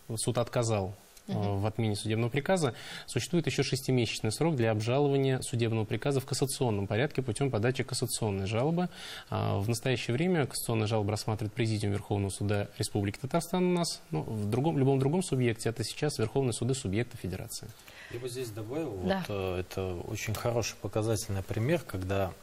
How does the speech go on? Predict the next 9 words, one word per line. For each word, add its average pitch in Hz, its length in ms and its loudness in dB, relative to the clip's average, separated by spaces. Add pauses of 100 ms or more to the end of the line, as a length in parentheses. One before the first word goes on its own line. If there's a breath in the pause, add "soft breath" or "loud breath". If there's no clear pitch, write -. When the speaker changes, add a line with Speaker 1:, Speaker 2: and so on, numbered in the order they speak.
(140)
Speaker 3:
э, 87 260 -6
мы 92 180 -4
все 123 460 0
сегодня 110 380 -2
плательщики, - 760 -4
да, 92 240 -4 (240)
э, 82 160 -6 (240)
не, 95 140 -4
э, 95 40 -6